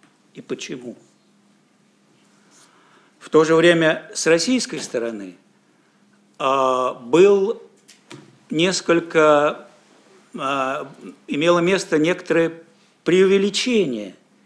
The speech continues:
того ущерба, который может нанести для России, а, вступление,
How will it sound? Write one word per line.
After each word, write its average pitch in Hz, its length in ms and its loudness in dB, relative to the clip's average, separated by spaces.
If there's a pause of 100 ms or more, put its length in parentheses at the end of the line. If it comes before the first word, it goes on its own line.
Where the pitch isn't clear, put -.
(220)
того 170 300 4
ущерба, 175 640 0
который 131 540 -4 (540)
может 139 440 0
нанести 135 760 -4
для 131 180 0
России, 127 720 -4 (1040)
а, 131 920 -2
вступление, 165 880 0